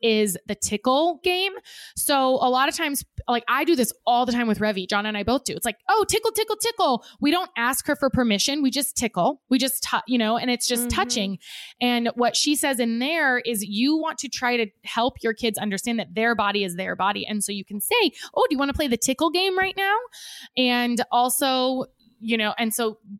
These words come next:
Speaker 1: this girl, Rosalia, has it in her home where sh-, her kids can give consent and then they can say,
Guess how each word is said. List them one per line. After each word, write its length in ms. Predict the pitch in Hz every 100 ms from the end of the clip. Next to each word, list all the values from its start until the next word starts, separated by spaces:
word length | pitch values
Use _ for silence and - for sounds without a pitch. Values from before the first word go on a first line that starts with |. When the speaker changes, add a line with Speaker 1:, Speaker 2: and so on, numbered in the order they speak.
| _ -
Speaker 1:
this 340 | 208 359 -
girl, 500 | - 220 190 208 262 -
Rosalia, 720 | 226 233 226 220 262 277 196
has 280 | 196 226 208
it 140 | 214 - -
in 180 | 127 214
her 180 | 202 220
home 260 | 220 220
where 160 | 214 202
sh-, 180 | - - _ -
her 180 | - 220 - -
kids 220 | 262 254
can 120 | 269
give 200 | 262 254
consent 360 | 233 214 233 226
and 140 | 214
then 80 | 208
they 100 | 208
can 140 | 214
say, 120 | 208